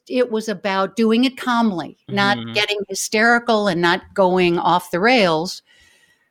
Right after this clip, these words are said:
Speaker 1: you know, yelling and screaming. It
Speaker 2: Right.
Speaker 1: was about, "Here's what I need. Here's what I need to accomplish." What I, um, what I need. You know, if I want to accomplish, if you want me to do a great job, here's what I,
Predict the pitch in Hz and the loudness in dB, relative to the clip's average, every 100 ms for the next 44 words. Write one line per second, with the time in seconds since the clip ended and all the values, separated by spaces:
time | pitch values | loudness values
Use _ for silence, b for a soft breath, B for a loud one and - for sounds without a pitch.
0 | _ - 196 160 165 190 214 214 190 175 | _ 0 4 4 4 4 4 4 2 0
1 | - 302 302 208 165 165 160 175 156 156 | -2 2 4 4 2 0 -4 -6 -6 -2
2 | 170 165 160 - 285 294 262 226 196 185 | 2 2 2 2 2 2 2 2 2 2
3 | 190 190 185 226 233 233 240 196 175 180 | 2 2 2 2 2 4 2 2 2 0
4 | 175 - 165 151 - 160 156 160 156 151 | -2 -2 -6 -4 -2 0 -2 -4 -4 -4
5 | - - _ 107 110 _ _ _ _ _ | -8 -10 _ -20 -20 _ _ _ _ _
6 | _ _ _ _ _ _ _ - - - | _ _ _ _ _ _ _ -12 -12 -12
7 | _ _ 156 160 156 - 151 147 156 - | _ _ -4 0 0 0 0 2 2 0
8 | - 147 131 131 135 - _ _ _ _ | -6 -4 -2 -2 -4 -8 _ _ _ _
9 | _ _ _ _ 175 156 147 139 151 151 | _ _ _ _ -4 0 0 -2 -2 -4
10 | 143 - 247 196 220 233 226 240 262 220 | -6 0 4 4 2 2 2 4 4 4
11 | 208 202 202 202 190 - 190 220 220 226 | 2 0 -2 -2 -2 -4 -2 2 2 2
12 | 226 196 208 190 160 175 175 175 165 156 | 2 0 0 0 0 -2 -2 -2 0 0
13 | 151 180 175 - 156 156 160 151 | 0 -2 -2 -4 -2 0 0 -4